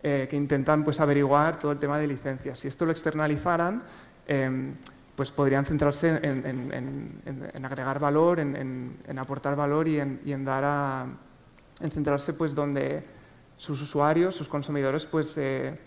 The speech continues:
les están, les están comprando. Y lo mismo con editoriales, discográficas. Creo que la industria aún está un poco lejos y, y vendrá muy bien, creo, estas nuevas iniciativas de, de empresas que vienen con una mentalidad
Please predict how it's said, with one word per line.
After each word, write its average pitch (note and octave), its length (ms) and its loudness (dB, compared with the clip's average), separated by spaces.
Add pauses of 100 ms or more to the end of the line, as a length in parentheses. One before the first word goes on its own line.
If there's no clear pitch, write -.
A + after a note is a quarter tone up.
(480)
les C#3+ 200 -2
están, C#3 600 -2
les C#3+ 140 -4
están C#3+ 220 -4
comprando. C#3+ 500 0
Y E3 80 4
lo D3+ 100 6
mismo D3+ 280 2
con F3 160 4
editoriales, D#3 880 2
discográficas. D#3 920 -2 (440)
Creo D3 240 2
que D#3 500 4 (380)
la C#3+ 200 -2
industria C#3+ 360 2
aún D#3 80 2
está D3+ 160 -2
un D3 60 -2
poco D3+ 200 2
lejos D#3 500 2
y, C#3+ 200 -2
y C#3+ 80 -4
vendrá C#3 260 0
muy D3+ 200 0
bien, D3+ 260 2
creo, D3 180 -2
estas C#3+ 260 -6
nuevas C#3+ 420 0
iniciativas C#3 680 -2
de, C3+ 360 -2 (560)
de D3 160 2
empresas C3+ 480 -2
que D3+ 100 -2
vienen C#3 180 0
con C#3 140 0
una C#3 100 0
mentalidad C#3 760 -2